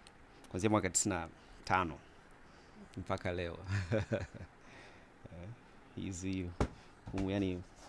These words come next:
matapes yamejaa mengi sana, matamasha mbalimbali, vitabu, mambo yangu ya miaka yote ya, ya utangazaji yani. Mtu akija akikaa hapa akiwa na radio, anaweza akasikiliza vipindi mpaka akachanganyikiwa. Wasanii wote ambao unaweza kufikiria,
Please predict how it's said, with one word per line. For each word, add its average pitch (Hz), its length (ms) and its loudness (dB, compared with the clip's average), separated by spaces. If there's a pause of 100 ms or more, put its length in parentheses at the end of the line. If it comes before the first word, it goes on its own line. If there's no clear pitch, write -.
(420)
matapes - 420 -4
yamejaa 101 480 2
mengi 104 440 6
sana, 107 420 4
matamasha 104 540 2
mbalimbali, 95 640 2
vitabu, 92 640 2
mambo 90 260 -2
yangu 90 280 -2
ya 85 160 -4
miaka 90 320 0
yote 92 300 2
ya, 80 120 -4 (480)
ya 82 100 -4
utangazaji 87 760 -4
yani. 65 140 -10 (220)
Mtu 104 140 4
akija 117 280 8
akikaa 107 300 6
hapa 101 200 8
akiwa 101 240 4
na 95 100 2
radio, 95 360 6 (480)
anaweza 95 300 0
akasikiliza 95 460 4
vipindi 101 300 4
mpaka 95 240 4
akachanganyikiwa. 87 800 0
Wasanii 120 400 8
wote 117 400 6
ambao 95 220 4
unaweza 104 240 4
kufikiria, 107 640 6